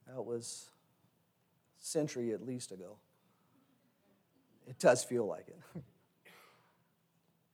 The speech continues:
Had this little twelve-year-old camper.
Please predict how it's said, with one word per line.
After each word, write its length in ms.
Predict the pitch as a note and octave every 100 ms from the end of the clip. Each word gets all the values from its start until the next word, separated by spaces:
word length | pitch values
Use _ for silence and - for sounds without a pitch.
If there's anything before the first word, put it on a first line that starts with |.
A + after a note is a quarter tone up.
| _ _ _ - -
Had 220 | - E3 D3+
this 160 | D3
little 140 | D#3 C3
twelve-year-old 840 | - D#3 D3+ C#3 C3+ C3 B2+ A#2+ - -
camper. 360 | A2 F#2+ -